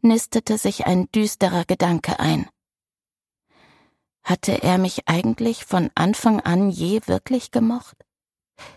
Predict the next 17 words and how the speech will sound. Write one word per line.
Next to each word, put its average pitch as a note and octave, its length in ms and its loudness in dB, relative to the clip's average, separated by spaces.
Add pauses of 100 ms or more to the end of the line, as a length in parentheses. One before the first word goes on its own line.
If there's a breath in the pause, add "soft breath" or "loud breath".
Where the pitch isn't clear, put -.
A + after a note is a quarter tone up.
(180 loud breath)
Was, - 540 0
wenn G3+ 160 6
er G3+ 100 4
nur A3+ 320 2
keine G3 340 0
Lust G#3+ 360 -2
gehabt F3+ 400 0
hatte, G3+ 200 2
mir G3 220 2
einen F#3 280 2
Korb - 360 -6
zu F#3 100 0
geben F3+ 380 0 (460 soft breath)
und - 260 2
mich - 220 0
jetzt - 280 0
einfach - 380 2